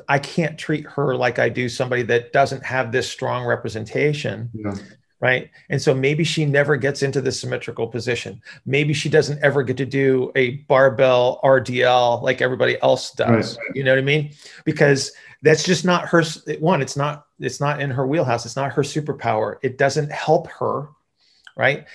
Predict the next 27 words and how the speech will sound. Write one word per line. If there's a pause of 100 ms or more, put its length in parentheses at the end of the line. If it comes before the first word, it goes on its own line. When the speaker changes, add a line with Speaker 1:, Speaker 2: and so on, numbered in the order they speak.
(120)
Speaker 1:
And
it
only
pushes
her
towards
the,
the
direction
that (280)
all
of
her
performance
is
probably
gonna
push
her
towards. (360)
Speaker 2:
Mm-hmm.
Speaker 1:
And
then
your
job
is
not,